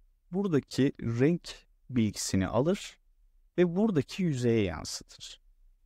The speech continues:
İşte bu gibi durumlarda bazen sahnenizde aslında beyaz bir duvar oluşturmak isterken, e, sıcak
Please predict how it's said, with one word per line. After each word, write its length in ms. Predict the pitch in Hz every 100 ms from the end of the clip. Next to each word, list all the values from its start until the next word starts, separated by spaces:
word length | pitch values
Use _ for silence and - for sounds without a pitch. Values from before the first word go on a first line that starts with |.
| -
İşte 320 | - 190 147
bu 100 | 190
gibi 300 | 247 214 139
durumlarda 600 | 113 104 98 98 139 156
bazen 320 | 151 160 165
sahnenizde 760 | 165 - 165 156 165 165 156 160
aslında 540 | 156 - 160 160 143
beyaz 340 | 113 113 160 -
bir 180 | 143 110
duvar 340 | 95 90 87 - _
oluşturmak 560 | - 98 - - 90 87
isterken, 680 | - - 147 156 - 131 165 _ _ - _ -
e, 340 | 107 107 104 - _ _ _ - _
sıcak 560 | - - - 131 196 -